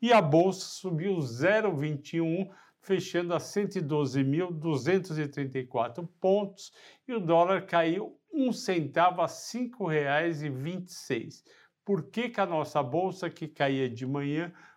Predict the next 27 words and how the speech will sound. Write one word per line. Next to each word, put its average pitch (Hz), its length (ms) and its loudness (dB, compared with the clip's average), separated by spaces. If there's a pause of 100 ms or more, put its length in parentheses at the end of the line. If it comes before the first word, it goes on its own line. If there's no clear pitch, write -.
(140)
passou 147 320 -4
a - 20 -2
subir? 180 500 -4
Eu 160 80 2
avisei 120 460 -2
de 139 140 -4
manhã 143 420 -2
que 139 200 -8
podia 123 400 -8
acontecer 143 500 -4
isso, 196 320 -4 (300)
porque - 180 -2
a 208 60 6
bolsa 190 340 -2
americana 180 600 -2
subiu 175 400 -6
forte. 131 720 -2
Subiu 151 420 2
um 226 160 -2
vírgula 185 380 -2
vinte 190 260 -4
e 180 60 -6
oito 165 160 -6
por 151 180 -10
cento 117 320 -4
no 170 160 -6
Nasdaq, 160 560 0